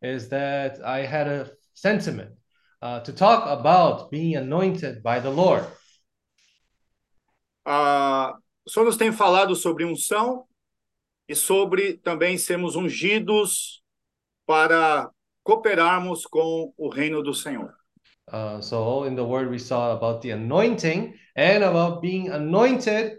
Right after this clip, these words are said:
Speaker 1: so that we can cooperate together with the Lord.
Speaker 2: Ah, sim, de uma maneira bem simples, uma pessoa ungida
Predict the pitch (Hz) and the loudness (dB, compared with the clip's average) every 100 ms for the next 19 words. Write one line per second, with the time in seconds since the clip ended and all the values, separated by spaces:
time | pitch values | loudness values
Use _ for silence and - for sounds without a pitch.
0 | _ - 151 151 143 135 143 143 135 139 | _ -6 -2 0 -2 -6 -8 -6 0 0
1 | 151 143 143 147 120 139 151 139 127 156 | 0 -4 -8 -8 -2 -2 0 -2 -2 2
2 | 208 165 107 90 - - _ _ _ _ | 2 0 -6 -10 -14 -18 _ _ _ _
3 | _ _ _ _ _ _ _ - 156 147 | _ _ _ _ _ _ _ -20 -20 -20
4 | _ _ _ - 151 147 147 139 127 - | _ _ _ 0 4 6 4 2 0 -6
5 | _ _ - - 269 - 170 214 208 214 | _ _ 0 4 4 2 0 4 4 6
6 | 226 214 208 175 - 220 175 - - 185 | 6 6 2 2 0 0 -2 -8 -8 2
7 | 220 214 - 220 220 175 139 123 214 220 | 4 6 6 8 8 6 0 -2 -4 2
8 | 226 262 | 2 2